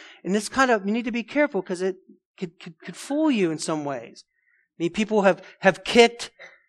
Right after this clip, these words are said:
or beat that addiction. You know, I, I've, I've gotten rid of that. They've made lifestyle changes that have resulted in better health, and they're in a better place than they were. So, so I'm improving myself in this way.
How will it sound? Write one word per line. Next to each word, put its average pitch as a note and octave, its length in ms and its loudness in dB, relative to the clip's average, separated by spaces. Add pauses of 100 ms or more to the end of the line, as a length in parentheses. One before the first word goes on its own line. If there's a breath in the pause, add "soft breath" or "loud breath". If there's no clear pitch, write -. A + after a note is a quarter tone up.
or E3 100 -2
beat G#3 340 2
that G#3+ 200 10
addiction. F3 680 4
You D#3 100 -4
know, D#3+ 80 -2
I, F3 340 4
I've, F3+ 100 -2
I've F3+ 120 -2
gotten G3 300 4
rid G3+ 120 4
of F3 120 4
that. C#3+ 260 2 (440 soft breath)
They've A3 140 10
made B3+ 220 12
lifestyle A#3+ 580 12
changes A3+ 680 4 (400)
that G#3 180 8
have G#3 180 8
resulted G#3 540 8
in G#3 160 4
better G3+ 300 8
health, G3 440 4
and D3+ 120 -2
they're E3+ 80 4
in E3+ 60 2
a D#3+ 40 4
better G#3 300 10
place A#3 340 6
than G3+ 80 -4
they F3+ 100 2
were. D#3 140 0
So, D#3 160 -2 (220 loud breath)
so G3 120 4
I'm F#3 120 6
improving B3 520 6
myself A3 480 10
in G#3 100 6
this G3 200 0
way. F#3+ 480 8